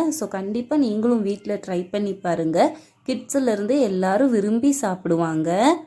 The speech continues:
நேந்திரப்பழம் சாப்பிடாத கிட்ஸ் கூட இந்த இடியாப்பத்தை விரும்பி சாப்பிடுவாங்க. ரொம்ப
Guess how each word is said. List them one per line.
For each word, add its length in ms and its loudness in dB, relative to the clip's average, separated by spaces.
நேந்திரப்பழம் 720 0
சாப்பிடாத 480 -4
கிட்ஸ் 280 -8
கூட 100 0
இந்த 160 2
இடியாப்பத்தை 540 -2
விரும்பி 340 -2
சாப்பிடுவாங்க. 680 0
ரொம்ப 260 4